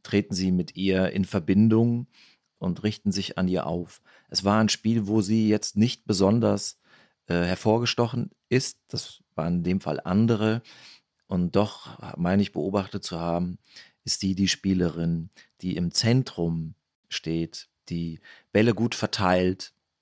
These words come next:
die kaum Fehler macht, auf die Verlass ist, die auch viele Bälle erobert,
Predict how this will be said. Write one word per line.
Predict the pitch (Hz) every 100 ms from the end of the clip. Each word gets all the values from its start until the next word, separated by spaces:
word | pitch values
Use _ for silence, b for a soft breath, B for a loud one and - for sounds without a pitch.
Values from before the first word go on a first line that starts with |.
| _ 104
die | 101
kaum | 110 110 113
Fehler | - 90 90 87
macht, | 85 82 - - _ b b
auf | 92
die | - 98 98 101
Verlass | - 95 95 107
ist, | - 90 -
die | 95 85
auch | 87
viele | - 90 85
Bälle | 80 80 82 78
erobert, | - 98 117 117 107 98 -